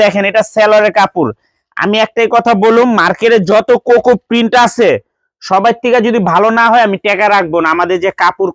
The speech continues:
কোয়ালিটি মাশাআল্লাহ খুবই ভালো, খুবই ভালো, একেবারে এক্সক্লুসিভ কালেকশন। আপনারা চাইলে অরিজিনাল পাকিস্তানি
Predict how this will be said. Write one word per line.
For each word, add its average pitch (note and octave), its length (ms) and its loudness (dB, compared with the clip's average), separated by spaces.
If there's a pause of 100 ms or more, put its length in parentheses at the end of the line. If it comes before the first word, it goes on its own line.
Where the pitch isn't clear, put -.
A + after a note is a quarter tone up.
কোয়ালিটি F3 320 0 (100)
মাশাআল্লাহ E3 380 -4 (120)
খুবই G#3+ 200 -2 (100)
ভালো, C#3+ 160 0 (120)
খুবই F#3+ 280 -2
ভালো, F#3+ 180 2 (480)
একেবারে A#3 420 0
এক্সক্লুসিভ A3 560 -4 (120)
কালেকশন। F#3+ 420 0 (520)
আপনারা A3+ 280 0 (120)
চাইলে A#3 220 2 (160)
অরিজিনাল G#3 400 0 (120)
পাকিস্তানি A3 500 -2